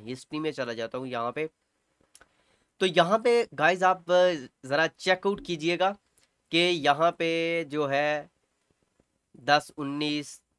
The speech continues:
दस अठारह, सत्रह, सोलह, पन्द्रह, चौदह, डेली का मुझे यहाँ से विड्रॉल रिसीव हो रहा है।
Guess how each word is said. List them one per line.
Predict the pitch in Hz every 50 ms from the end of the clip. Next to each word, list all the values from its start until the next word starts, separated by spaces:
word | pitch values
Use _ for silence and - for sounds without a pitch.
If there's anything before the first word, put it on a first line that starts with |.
| _ _ _ _ _ _ _ 131
दस | 123 139 147 143 - - - - - -
अठारह, | 131 127 - 135 131 135 135 139 139 139 139 143
सत्रह, | 143 - - - 139 135 127 - - 143 139 143 143 143
सोलह, | 135 - - - 131 135 135 139 139 139 139 135
पन्द्रह, | - _ - 131 127 131 135 135 135 139
चौदह, | 131 - 135 127 120 135 131
डेली | 127 123 123 175 208 226 226 247 262
का | 233 240 226 220
मुझे | 202 175 160 143 156 160
यहाँ | 156 147 135 131 131 131
से | 127 - 143 143 139
विड्रॉल | 120 110 117 110 104 123 127 127 127 127 - _ _ _ _ - 120
रिसीव | 120 117 - - 135 135 127 117
हो | 120 131
रहा | 139 147 147 139 139
है। | 151 160